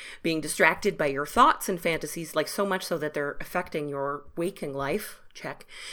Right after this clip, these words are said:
and generally, <laughs> generally just wishing to retreat more inward. I've actually had a really hard time with all these things the last few months, and I even, oh, it's so wild, I messed with my medication, like, a month ago.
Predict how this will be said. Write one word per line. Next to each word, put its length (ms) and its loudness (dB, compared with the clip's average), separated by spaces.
and 220 4
generally, 500 8
<laughs> 400 12
generally 540 12
just 240 4
wishing 380 2
to 280 -2
retreat 580 -4
more 500 0
inward. 460 -6
I've 80 2
actually 260 4
had 120 4
a 60 6
really 320 4
hard 220 0
time 220 -2
with 120 -4
all 220 4
these 260 -2
things 340 0
the 80 -4
last 340 -2
few 160 0
months, 360 -2
and 320 -4
I 180 4
even, 460 0
oh, 180 4
it's 120 -2
so 100 -2
wild, 360 0
I 80 0
messed 280 -2
with 120 -4
my 100 -2
medication, 800 -2
like, 180 -2
a 60 4
month 260 4
ago. 380 2